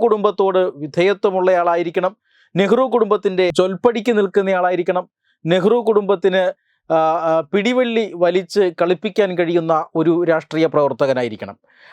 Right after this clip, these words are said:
അതുകൊണ്ട് തന്നെ ഒരു മത്സരം നടന്നപ്പോൾ മല്ലികാർജ്ജുൻ ഖാർഗെക്കാണ് ഇത്തരത്തിൽ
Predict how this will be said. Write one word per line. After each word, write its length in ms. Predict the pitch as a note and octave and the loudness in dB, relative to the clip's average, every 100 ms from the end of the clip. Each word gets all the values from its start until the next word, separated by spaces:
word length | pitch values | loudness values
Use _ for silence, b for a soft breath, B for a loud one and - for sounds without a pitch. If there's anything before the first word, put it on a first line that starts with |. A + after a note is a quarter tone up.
| b - | b 0
അതുകൊണ്ട് 420 | G3+ C4+ C#4 C4+ | 2 2 2 2
തന്നെ 140 | A#3+ A#3+ | 2 0
ഒരു 160 | A3+ | 2
മത്സരം 560 | G3+ F#3 F#3+ - A#3+ A3 | 2 0 -2 0 0 0
നടന്നപ്പോൾ 500 | G#3+ G3 G3 G3 F#3 | -2 -2 -2 -2 -2
മല്ലികാർജ്ജുൻ 680 | E3+ F3 G#3+ A#3 G#3 A3 G3+ G3 | -2 0 0 0 0 -4 -4 -2
ഖാർഗെക്കാണ് 720 | F3+ F3+ F3+ E3+ D3+ C#3 G2+ _ _ - | 0 0 -2 0 -2 -2 -6 _ _ -4
ഇത്തരത്തിൽ 520 | D#3 F#3+ F3+ F#3 | 0 2 2 0